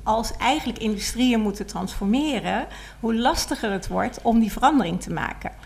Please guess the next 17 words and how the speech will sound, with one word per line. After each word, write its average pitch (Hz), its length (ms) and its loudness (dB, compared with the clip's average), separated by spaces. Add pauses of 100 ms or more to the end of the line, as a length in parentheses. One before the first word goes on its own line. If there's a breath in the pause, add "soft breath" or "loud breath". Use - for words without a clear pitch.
(540 loud breath)
Nou, - 160 -4
en 214 160 -2
een 311 320 4
van 226 280 0
de, 202 120 0 (360)
eh, 190 100 -4 (140)
dingen 226 300 0
die 190 100 -2
mij 180 180 -2
daar 180 220 2
vooral 247 300 6
in 202 180 2
opviel, 285 600 -2 (680 loud breath)
is 240 180 4
dat 220 200 0
als 247 380 4
je 196 260 2